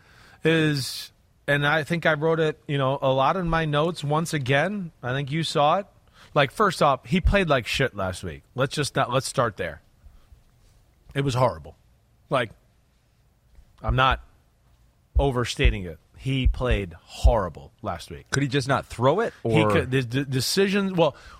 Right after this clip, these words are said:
Speaker 1: because he couldn't throw it, it started to affect his decisions,
Speaker 2: Mm.
Speaker 1: right? There was a number of plays where I'm like, "Throw it."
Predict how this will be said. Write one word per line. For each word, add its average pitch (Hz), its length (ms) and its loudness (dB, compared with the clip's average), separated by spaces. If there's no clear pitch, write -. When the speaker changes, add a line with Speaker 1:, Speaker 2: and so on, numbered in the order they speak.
Speaker 1:
because 226 440 2
he 254 100 0
couldn't 180 360 0
throw 156 320 2
it, 135 80 2
it 123 60 -4
started 143 300 2
to 131 100 0
affect 127 360 -2
his 120 140 -6
decisions, 87 680 -6
Speaker 2:
Mm. 127 60 -6
Speaker 1:
right? 127 240 2
There 160 100 4
was 151 120 2
a 147 60 0
number 175 320 4
of 156 60 4
plays 170 340 4
where 151 80 4
I'm 147 120 2
like, 131 180 0
"Throw 285 300 6
it." 302 120 0